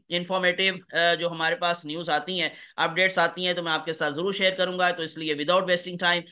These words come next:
मेरे चैनल को सब्सक्राइब करके प्रेस कर लें बेल आइकन ताकि इस तरह की इन्फॉर्मेटिव वीडियोज़ आप तक पहुंचती रहें। अल्लाह आप सबका हामी नासिर हो, अल्लाह आप सबके लिए बेहतर करे।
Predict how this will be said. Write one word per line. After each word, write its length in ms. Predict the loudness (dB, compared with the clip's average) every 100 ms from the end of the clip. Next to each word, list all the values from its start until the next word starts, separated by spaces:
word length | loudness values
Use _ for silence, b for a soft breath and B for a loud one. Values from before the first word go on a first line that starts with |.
| B -8
मेरे 160 | -6
चैनल 260 | 0 0 0
को 120 | -2
सब्सक्राइब 420 | -4 -4 0 0
करके 260 | 0 0 0
प्रेस 240 | 0 -2
कर 100 | -2
लें 140 | -4 -2
बेल 120 | 0
आइकन 340 | 0 0 -4 -2
ताकि 240 | -4 -4
इस 120 | -4
तरह 180 | 0 0
की 140 | -2
इन्फॉर्मेटिव 460 | -6 -2 -2 -2 -4
वीडियोज़ 340 | -2 -2 0
आप 140 | -2 -2
तक 100 | -10
पहुंचती 320 | -8 -8 -6
रहें। 160 | -6 -6 B B B
अल्लाह 240 | 2 4
आप 60 | 2
सबका 280 | 0 2 2
हामी 260 | 2 0
नासिर 320 | 0 0 0 -2
हो, 120 | -2
अल्लाह 300 | -2 0 0
आप 80 | 0
सबके 300 | -4 -2 -2
लिए 120 | 0
बेहतर 280 | 0 0 0
करे। 360 | 4 4 2